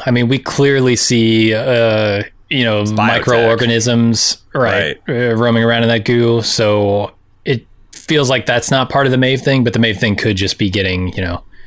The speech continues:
Speaker 1: communication and, and even just, like, stopping her, 'cause she's a, a genuine threat to their plan. Could just be that they want to learn more about her and stop her.
Speaker 2: I also wanna consider her P S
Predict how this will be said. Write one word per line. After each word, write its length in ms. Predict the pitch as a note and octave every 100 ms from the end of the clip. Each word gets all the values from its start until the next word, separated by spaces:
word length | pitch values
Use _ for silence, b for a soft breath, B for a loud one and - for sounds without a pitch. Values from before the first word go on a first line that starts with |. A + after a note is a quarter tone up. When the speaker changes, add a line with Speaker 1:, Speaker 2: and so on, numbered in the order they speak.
| b b b -
Speaker 1:
communication 840 | - G#2 F#2+ - G2 - G2 F#2
and, 240 | G2+ G2
and 300 | G2+ A2 A#2+ -
even 260 | F3+ A#3+ A3
just, 220 | G#3+ -
like, 140 | C3+
stopping 380 | - B2 B2+ G#2+
her, 360 | A2+ G#2+ F2+ - _ _ -
'cause 120 | A#2+
she's 200 | D3 D#3
a, 120 | D#3 -
a 140 | C3
genuine 400 | G#2 A#2+ C3 G#2+
threat 340 | A2 A2+ F#2 - _ -
to 100 | -
their 100 | G2+
plan. 400 | F2+ A2 F#2 F2 - _ _ - - - b b - -
Could 100 | B2
just 160 | A2
be 120 | A#2 G#2+
that 180 | G#2
they 160 | A2+ G#2
want 260 | G2 G2 F#2
to 140 | G#2
learn 220 | F#2+ G2
more 120 | G2 F#2
about 220 | F#2 F#2
her 80 | F#2
and 220 | F2+ F#2+ - - - - - -
stop 280 | - F#2 F2+
her. 160 | F2 - - - - _ _ - _ _ _ _ _ _ _ - _ _ _ _ _ _ - _ _ - - -
Speaker 2:
I 40 | F3+
also 120 | B3
wanna 140 | A#3+
consider 340 | - B2+ C3 A#2
her 100 | F#2+
P 220 | A2 G2
S 480 | E2 D2 - -